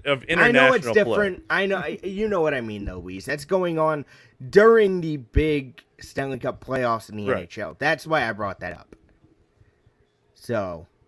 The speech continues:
Speaker 2: it is, uh, <laughs> it is what it is. I just like to see more international play. I really, I really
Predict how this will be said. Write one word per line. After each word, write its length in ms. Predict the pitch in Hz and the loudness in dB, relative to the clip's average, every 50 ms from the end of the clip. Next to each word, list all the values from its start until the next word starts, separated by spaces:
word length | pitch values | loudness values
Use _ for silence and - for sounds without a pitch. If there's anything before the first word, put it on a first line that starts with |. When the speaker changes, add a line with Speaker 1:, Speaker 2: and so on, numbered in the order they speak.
| _ _ _ _ _ - - - _ _ _ _ _ _ _ _ _ _ _ _ _ _ _ _ - | _ _ _ _ _ -20 -20 -20 _ _ _ _ _ _ _ _ _ _ _ _ _ _ _ _ -8
Speaker 2:
it 120 | 143 156 | -4 -2
is, 420 | 180 180 170 147 127 - - 156 | 0 0 0 -2 -6 -10 -6 -4
uh, 340 | 165 147 143 143 139 139 165 143 - 202 214 208 - _ _ _ - | -2 0 0 2 0 0 -2 -2 -4 -6 -6 -6 -8 _ _ _ -20
<laughs> 460 | - - - - - - - _ _ | -20 -20 -20 -20 -20 -20 -20 _ _
it 140 | - 226 254 | 0 2 4
is 200 | 294 294 214 220 | 4 2 0 2
what 160 | 240 233 196 | 2 2 2
it 60 | 160 | 4
is. 240 | 156 160 170 156 - - | 2 2 0 0 -2 2
I 100 | 185 196 | 2 2
just 220 | 190 208 233 - 226 | 2 2 -4 -2 -2
like 140 | 220 - | -4 -2
to 80 | - 180 | -4 -8
see 180 | - - 190 180 | -8 -6 -4 -4
more 240 | 151 139 135 135 135 | -2 -2 -2 -2 -4
international 680 | 120 127 117 - 113 110 101 92 92 - 98 90 87 | -6 -6 -8 -10 -10 -8 -8 -10 -10 -12 -14 -16 -16
play. 380 | - - 85 90 87 87 85 - - | -16 -16 -16 -14 -12 -12 -14 -14 -10
I 80 | - | -10
really, 420 | 117 117 117 123 127 127 127 113 117 | -8 -8 -6 -6 -6 -6 -6 -6 -4
I 60 | 123 | -6
really 460 | 123 117 117 120 117 120 113 110 107 | -6 -6 -8 -8 -6 -6 -6 -6 -8